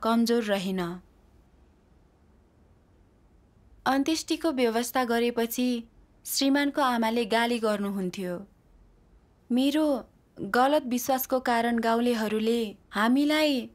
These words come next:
पन्छ्याइरहेका छन् भन्नुहुन्थ्यो।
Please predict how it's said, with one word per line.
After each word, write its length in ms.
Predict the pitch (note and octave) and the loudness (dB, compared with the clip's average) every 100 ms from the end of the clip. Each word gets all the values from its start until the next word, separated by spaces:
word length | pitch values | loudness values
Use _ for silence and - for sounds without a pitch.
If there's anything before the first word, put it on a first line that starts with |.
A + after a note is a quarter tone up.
| - | 0
पन्छ्याइरहेका 800 | C#4 C4+ D#4 D#4 C4+ A#3 A#3 | 0 0 0 2 2 2 0
छन् 600 | A#3 B3 A#3+ B3 G3+ - | -2 -2 0 0 -2 -8
भन्नुहुन्थ्यो। 920 | F#3 G3+ A3 A3+ F3+ F#3 F3+ E3+ G3 | -6 -2 0 0 -4 -6 -6 -8 -12